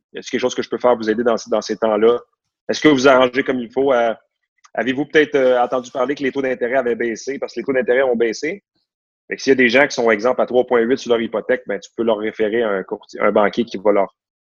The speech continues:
signer un nouveau prêt à, à deux point, deux point six, deux point sept. Mais essentiellement, la discussion est moins transactionnelle, un peu plus humain. On discute juste, c'est juste pour garder le, le contact.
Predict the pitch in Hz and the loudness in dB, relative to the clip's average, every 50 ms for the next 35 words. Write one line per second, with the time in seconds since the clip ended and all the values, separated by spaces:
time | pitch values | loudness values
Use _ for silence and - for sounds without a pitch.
0 | _ _ _ - - 113 113 113 113 110 101 104 104 104 104 110 117 110 101 95 | _ _ _ -6 0 2 4 4 4 4 2 2 0 2 4 4 6 6 8 6
1 | 92 90 90 92 98 107 101 - 117 110 104 104 101 98 95 92 98 107 95 - | 6 4 2 0 0 -2 -2 0 0 0 0 0 0 0 -2 -2 -4 -4 -4 -2
2 | 110 104 101 98 92 - - 117 104 107 110 101 - - 110 104 95 - 127 131 | -2 -2 -2 -2 -4 -6 -6 -6 -4 -2 -4 -2 0 0 0 0 2 2 2 2
3 | 131 - _ _ _ _ _ - - - - _ _ 123 127 - - 127 - - | 2 0 _ _ _ _ _ -20 -20 -20 -20 _ _ 0 2 2 2 2 4 2
4 | 151 143 - - 131 120 117 131 147 147 131 113 110 107 - - - - - 147 | 2 2 4 2 2 2 4 4 4 4 2 2 -2 -6 -12 -10 -8 -6 -4 -2
5 | 147 139 123 113 113 120 131 135 - - 120 113 110 113 110 - - 113 110 110 | -2 -2 -2 -2 -2 -4 -4 -6 -4 -6 -6 -4 -4 -6 -6 -6 -6 -6 -4 -2
6 | 117 123 131 131 131 131 131 - _ _ _ _ - 113 107 - 123 - - 135 | -2 -2 -2 -2 -2 -4 -6 -8 _ _ _ _ -8 -8 -8 -8 -10 -4 -4 -2
7 | 131 - - - 123 120 120 120 120 123 131 123 - _ _ _ _ - 113 113 | -2 -2 -4 -2 0 2 2 4 4 2 0 -2 -6 _ _ _ _ -10 -8 -6
8 | 113 113 - - - 131 113 123 139 135 - 135 131 160 160 - - 135 123 117 | -4 -4 -2 0 0 2 4 2 2 2 2 2 2 2 0 0 0 -2 0 2
9 | 120 123 113 110 131 131 123 120 113 110 110 110 107 - 117 113 110 - 135 151 | 2 2 4 4 2 4 4 4 2 2 0 -2 -2 0 -2 0 0 2 2 0
10 | - | 0